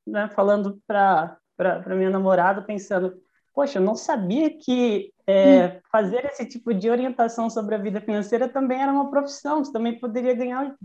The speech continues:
Speaker 1: dinheiro com isso, né?"
Speaker 2: Uhum.
Speaker 1: E aí eu fiquei super animado, né? Falei, "Nossa, que legal", porque é um assunto que eu super gosto de falar, que eu super gosto de me envolver com,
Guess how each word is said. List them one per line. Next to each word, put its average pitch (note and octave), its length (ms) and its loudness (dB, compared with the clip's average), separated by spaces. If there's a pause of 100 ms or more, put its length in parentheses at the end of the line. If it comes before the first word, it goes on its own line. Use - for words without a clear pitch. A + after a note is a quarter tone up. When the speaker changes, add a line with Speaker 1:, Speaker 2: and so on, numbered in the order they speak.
(180)
Speaker 1:
dinheiro B3 420 0
com E4 140 -2
isso, D4 300 -2
né?" A#3 220 -4 (200)
Speaker 2:
Uhum. B3 260 6
Speaker 1:
E - 40 4
aí C4 100 8
eu - 80 6
fiquei D4+ 240 -4
super - 560 -2
animado, D#4 720 4
né? G3 380 -4
Falei, E4 160 -4
"Nossa, D4+ 440 -2 (180)
que A3+ 80 -6
legal", C#4+ 520 2
porque A3 560 -2
é G#3+ 80 -10
um A3 60 0
assunto C4+ 340 -4
que - 40 -8
eu C4 60 -4
super D4+ 360 -4
gosto C4 360 2
de A3+ 120 -10
falar, G#3 440 2
que A3+ 60 -4
eu G#3+ 40 -4
super C4 340 -8
gosto A#3 320 0
de G#3+ 100 -6
me A3+ 100 -2
envolver A3+ 600 -2
com, G3 240 -8